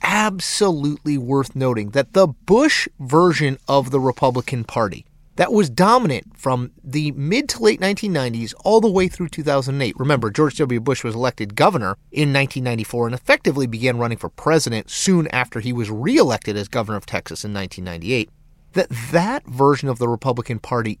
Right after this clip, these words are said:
is no more. And it's not just George W. Bush. I'll point you to a series of Senate retirements recently. Roy Blunt of Missouri,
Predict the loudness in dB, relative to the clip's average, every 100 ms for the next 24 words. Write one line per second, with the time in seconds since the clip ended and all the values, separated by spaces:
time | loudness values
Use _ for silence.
0 | -4 -2 -2 -4 -4 -4 -6 -8 -4 0
1 | 0 -2 -4 -2 -2 -4 -16 -16 -8 -2
2 | 4 4 2 -4 -10 -6 2 4 2 0
3 | -2 0 -4 -4 -6 -6 -10 0 0 2
4 | -2 -2 -6 -2 -2 -2 -6 -20 -4 0
5 | 0 -2 -4 -2 0 0 -2 -8 -2 0
6 | 0 -4 -10 -4 0 -2 -2 -8 -2 0
7 | 0 -2 -8 -8 -6 -8 -8 -12 -12 -16
8 | -20 -6 4 6 6 4 0 0 -6 -6
9 | 0 0 -2